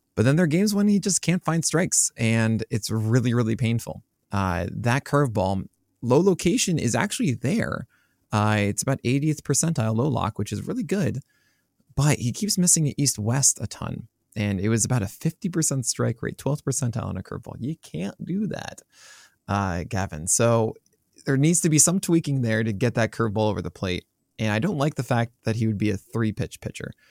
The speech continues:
However, when that curveball lands bottom and the slider is just, it's, it's more consistent, it's, it's there. I, I'm in this weird place of, I don't, I don't like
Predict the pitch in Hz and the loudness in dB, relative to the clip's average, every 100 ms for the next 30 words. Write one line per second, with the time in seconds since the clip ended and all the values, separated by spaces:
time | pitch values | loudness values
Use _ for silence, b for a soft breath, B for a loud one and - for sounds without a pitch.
0 | _ - 110 120 113 107 135 170 - 151 | _ -6 0 0 0 -4 -4 -6 -6 -6
1 | 143 95 113 127 123 131 160 160 160 127 | -4 -4 -2 -4 -4 -4 -2 -2 -2 -2
2 | 95 85 - - - - 160 151 135 123 | -4 -2 -4 -2 -4 0 0 0 0 -2
3 | - b b b - 123 - - 127 135 | -4 b b b -4 -2 -2 -2 -2 -2
4 | - 127 - - _ - 127 - 104 156 | -2 -2 -2 -20 _ 2 2 2 2 2
5 | 160 175 165 - _ _ - 120 - - | 2 2 0 -2 _ _ -2 0 0 -6
6 | _ - - - 110 202 214 b b b | _ -2 0 0 2 4 0 b b b
7 | b _ 123 151 151 - 135 180 247 175 | b _ 2 6 6 4 4 6 6 6
8 | 139 143 123 - 123 117 - 101 98 98 | 6 4 6 4 6 4 4 6 6 2
9 | - - _ _ _ _ _ _ _ - | -2 -14 _ _ _ _ _ _ _ 2
10 | 131 165 185 180 - _ _ _ _ - | 4 8 6 4 0 _ _ _ _ -10
11 | - - 143 202 143 139 131 139 156 | -8 -2 2 2 2 0 4 4 2